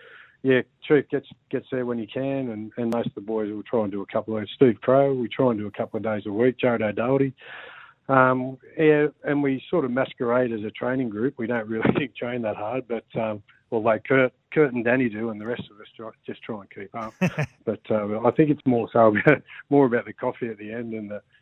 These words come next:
Speaker 1: the debrief and, and, uh, and sort of not to underestimate the, the benefits for mental health in that regard as well.
Speaker 2: Mm.
Speaker 1: You know, if anyone,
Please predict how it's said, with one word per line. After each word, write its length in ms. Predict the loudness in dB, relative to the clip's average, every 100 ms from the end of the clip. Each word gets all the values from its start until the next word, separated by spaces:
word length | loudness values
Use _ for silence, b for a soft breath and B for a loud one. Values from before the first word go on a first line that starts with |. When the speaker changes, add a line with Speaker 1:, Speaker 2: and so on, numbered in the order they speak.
| _
Speaker 1:
the 60 | -2
debrief 540 | 4 4 6 4 2 -2
and, 200 | -8 -10 B B B B _
and, 240 | -6 -4 -2
uh, 320 | 0 0 -2 -6 _
and 260 | -4 -4 -6 -6
sort 140 | -2
of 100 | 0
not 160 | 0 0
to 80 |
underestimate 640 | 0 0 -2 -2 -4 -4 -4
the, 220 | -6 -8 -8
the 60 |
benefits 460 | -4 -4 -2 -6 -8
for 140 | -6
mental 340 | -4 -4 -6 -6
health 220 | -4 -6 -8
in 100 | -10
that 160 | -8
regard 380 | -8 -8 -6 -6
as 80 | -2
well. 220 | 4 6
Speaker 2:
Mm. 80 | 6
Speaker 1:
You 60 | 4
know, 120 | 0
if 140 | -2 -4
anyone, 460 | -4 -4 -4 -8